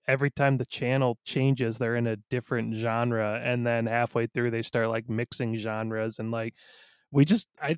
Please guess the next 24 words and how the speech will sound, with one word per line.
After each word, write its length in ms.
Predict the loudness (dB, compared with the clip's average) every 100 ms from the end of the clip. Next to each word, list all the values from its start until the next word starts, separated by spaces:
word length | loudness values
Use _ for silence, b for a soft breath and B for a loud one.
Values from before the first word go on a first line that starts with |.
| 0
I 140 | 4
don't 140 | 4 4
even 160 | 4
know 140 | 6 6
if 100 | 8
I 80 | 6
was 160 | 6
really, 320 | 2 4 6
like, 260 | 4 2 0
paying 220 | 0 0
attention 460 | 2 2 2 4 2
to 40 |
what 140 | 2 0
was 120 | 0
happening 320 | 0 2 2
in 60 | 0
the 60 |
story. 400 | 0 2 4 6
I 80 | 6
was 140 | 2 0
just 180 | -4
trying 240 | 0 0 0
to 60 | -2
catch 280 | 0 0